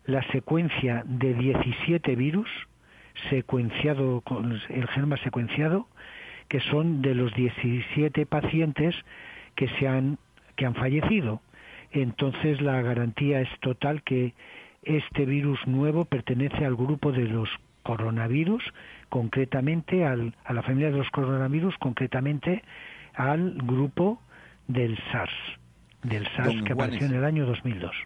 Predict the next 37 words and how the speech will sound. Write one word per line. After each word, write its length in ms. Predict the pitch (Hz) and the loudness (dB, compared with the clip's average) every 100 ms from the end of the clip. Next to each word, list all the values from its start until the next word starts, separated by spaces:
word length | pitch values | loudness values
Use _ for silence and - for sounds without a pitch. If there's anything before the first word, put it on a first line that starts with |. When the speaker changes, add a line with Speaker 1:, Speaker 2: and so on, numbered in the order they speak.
| _ _ - - _ - - - - | _ _ -20 -20 _ -20 -20 -20 -8
Speaker 2:
Don 200 | 110 107 | -6 -4
Juanes, 280 | 127 127 117 | -4 -6 -4
cuando 200 | 110 110 | -2 0
uno 200 | 123 139 | 0 2
ve, 260 | 143 151 - | 2 0 -2
eh, 220 | 147 127 | -4 -4
la 180 | 113 104 | -4 -2
lista 300 | 98 98 - | -2 -4 -4
de 100 | 127 | -4
fallecidos 680 | 127 92 87 95 98 110 107 | -4 -6 -6 -6 -4 -6 -6
y 40 | |
las 120 | 82 73 | -12 -12
personas, 420 | 78 92 92 98 | -14 -12 -10 -8
son 160 | 110 | -6
personas 460 | 104 110 117 123 - - - - | -6 -6 -4 -4 -8 -20 -20 -10
muy 180 | 143 180 | -2 0
adultas 480 | 196 233 - 82 - | 2 0 -2 -6 -8
y 60 | |
que 100 | 95 | -12
sufrían 380 | 95 101 107 120 | -10 -8 -6 -4
otras 280 | 131 139 127 | -4 -6 -6
enfermedades, 840 | 127 107 85 82 87 104 110 113 | -6 -8 -8 -8 -4 -2 -2 -2
en 80 | 107 | -6
este 180 | 90 95 | -8 -8
caso 220 | 101 - | -8 0
como 80 | - | 2
Speaker 1:
Correcto. 240 | 151 143 - | 2 0 -2
Speaker 2:
Parkinson 640 | 101 98 104 101 113 110 - - | -2 -2 -6 -4 -4 -4 -10 -10
o 100 | 123 | -6
como 220 | 120 101 | -4 -2
diabetes. 540 | 113 110 90 90 - - - - | 0 0 -2 -8 -12 -20 -20 -6
La 220 | 160 175 | 0 2
mortalidad 600 | 170 170 165 156 160 165 | 2 0 0 0 -2 -2
de 180 | 156 214 | 0 -2
este 240 | - 220 | 0 -2
virus, 440 | 208 208 208 190 - - | -2 -2 -4 -4 -10 -2
em, 720 | 160 151 139 120 101 87 | 0 2 0 -2 -6 -10